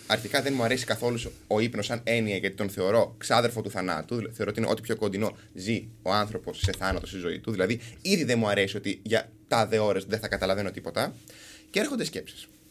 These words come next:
Υπαρξιακά, μόνο. Δεν είναι για το καθημερινό άγχος. Τι είναι ο άνθρωπος, τι είναι το σύμπαν, τι είναι η γη, τι είναι ο θάνατος, τι είναι μετά η ζωή, μια θάλασσα και εμείς καπεταναίοι και τι θα συμβεί, αου, και φρικάρω, ε, νιώθω εδώ πέρα να, <gasps> νιώθω μια απόγνωση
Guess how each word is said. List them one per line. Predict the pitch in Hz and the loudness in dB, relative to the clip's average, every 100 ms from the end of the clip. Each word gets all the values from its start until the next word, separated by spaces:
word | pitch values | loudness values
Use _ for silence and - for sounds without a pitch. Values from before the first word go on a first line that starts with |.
| - - - | -20 -14 -4
Υπαρξιακά, | 180 185 - 180 185 107 - | 0 0 2 2 4 2 0
μόνο. | - 190 113 82 | 4 6 4 0
Δεν | 117 | 0
είναι | 156 180 | 0 -2
για | - 139 127 | -4 -2 4
το | - | 4
καθημερινό | 123 123 117 117 | 4 0 2 2
άγχος. | 117 113 165 269 - - - - - _ | 2 0 -2 -4 -10 -20 -20 -20 -20 _
Τι | 175 170 | -4 -2
είναι | 151 | -2
ο | 117 | -4
άνθρωπος, | 82 85 - - - - _ - | -6 -10 -18 -16 -18 -20 _ -8
τι | 170 | -2
είναι | 170 | -2
το | 151 | -2
σύμπαν, | 135 107 85 82 82 - _ | -6 -8 -10 -12 -14 -20 _
τι | 180 175 | -2 -2
είναι | 160 | -2
η | 135 | -2
γη, | 120 98 92 - _ | -6 -8 -14 -16 _
τι | - 185 | -6 -4
είναι | 165 | -4
ο | 151 | -6
θάνατος, | 139 107 87 87 82 - - - _ | -6 -8 -10 -10 -10 -10 -14 -20 _
τι | 220 | -2
είναι | 185 123 | 0 -2
μετά | 107 98 | -2 -4
η | 92 | -6
ζωή, | 92 92 | -4 -4
μια | 101 165 | -2 -4
θάλασσα | 165 147 95 113 | -2 -2 -2 -6
και | 110 | -6
εμείς | 131 | -6
καπεταναίοι | - 147 143 135 135 98 | -6 -6 -6 -6 -2 -2
και | 95 | -4
τι | 170 | -8
θα | 202 | -8
συμβεί, | 147 127 101 92 | -6 -6 -4 -2
αου, | 113 165 151 143 135 | 0 0 -2 -2 -4
και | 123 | -6
φρικάρω, | 113 110 107 104 143 - _ | -4 2 4 6 2 0 _
ε, | 107 | -4
νιώθω | 120 123 | -4 -4
εδώ | |
πέρα | 123 | -4
να, | 110 202 277 302 | -4 -4 -6 -6
<gasps> | 269 208 | -8 -10
νιώθω | - 127 | -8 -4
μια | 135 139 | 2 2
απόγνωση | 123 180 151 131 117 - 131 190 | 6 8 8 6 2 0 0 -2